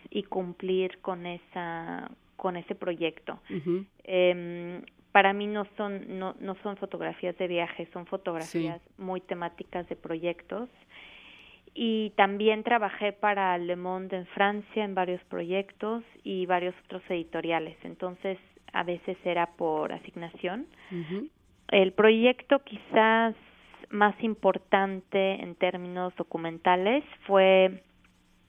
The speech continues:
Speaker 1: fotografiar la independencia de Sudán del Sur. El proyecto se llama Becoming South Sudan.
Speaker 2: Ujú.
Speaker 1: Y ese fue muy particular,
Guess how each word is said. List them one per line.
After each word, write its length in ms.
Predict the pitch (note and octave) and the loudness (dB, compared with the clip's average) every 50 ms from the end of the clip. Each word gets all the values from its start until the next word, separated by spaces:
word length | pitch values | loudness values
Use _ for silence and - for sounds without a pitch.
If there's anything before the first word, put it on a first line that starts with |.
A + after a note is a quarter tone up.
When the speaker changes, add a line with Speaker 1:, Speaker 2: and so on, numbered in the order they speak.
| _ _ - | _ _ -2
Speaker 1:
fotografiar 600 | - A#3 A3 - G#3 G3+ F#3+ F3+ - - G3+ G3 - | 0 0 2 4 4 6 6 4 4 4 2 2 4
la 100 | A3 G#3+ | 2 0
independencia 840 | G#3 G3+ G3+ G3 G3 F#3+ F3+ F3+ F3+ F#3 F#3 F3+ F#3 - - G3+ F#3+ | 0 -2 -4 0 0 0 0 0 -2 -4 -4 -6 -8 -4 -2 0 2
de 140 | F#3 F3 - - | 0 0 -2 -4
Sudán 280 | F#3+ E3+ F3 F3 F3+ F#3 | -6 -4 -4 -2 -2 -2
del 140 | F#3 F3+ - - - | -2 -2 -4 -4 -4
Sur. 240 | F#3 F#3 A#3+ D4+ - - - - | 0 0 0 0 -2 -6 -8 -6
El 120 | - G3 F#3 | -4 -4 -4
proyecto 520 | - - F#3+ F3+ F3+ F3+ E3+ - - G3 F#3 - - | -2 0 0 2 2 2 0 0 -4 -8 -8 -6 -4
se 100 | F#3 F3 | -2 0
llama 380 | F3 F3 F3 F3 F3 F3 F3 - | 0 0 0 0 0 0 0 0
Becoming 480 | - F3+ - - - G3 F#3+ F#3+ F#3 F3+ - - | -2 -4 -4 -4 -6 -6 -4 -4 -6 -8 -4 -2
South 220 | - F3 F3 F3 - - - | 0 0 0 0 -4 -8 -10
Sudan. 460 | - F3+ D#3 F3+ F3 F3 F#3+ A3+ C#4+ E4+ - | -8 -4 -2 -2 -2 -2 -2 -4 -6 -8 -8
Speaker 2:
Ujú. 420 | G3 F3+ D#3+ D#3+ F#3+ F#3+ A#3 D#4 - - _ _ _ _ _ _ - - _ | -8 -8 -6 -6 -6 -6 -6 -8 -10 -12 _ _ _ _ _ _ -20 -10 _
Speaker 1:
Y 100 | - A3+ | 6 6
ese 160 | A#3 A#3 C4+ B3 | 6 6 4 0
fue 160 | - C4+ B3+ | 0 2 2
muy 160 | B3+ B3+ B3+ | 4 2 2
particular, 840 | B3+ - C4 C4 - - A#3+ - - A#3+ A#3+ A#3+ A#3 A#3 A#3 A3+ | 4 4 2 2 0 -6 -12 -2 0 2 6 8 10 10 8 8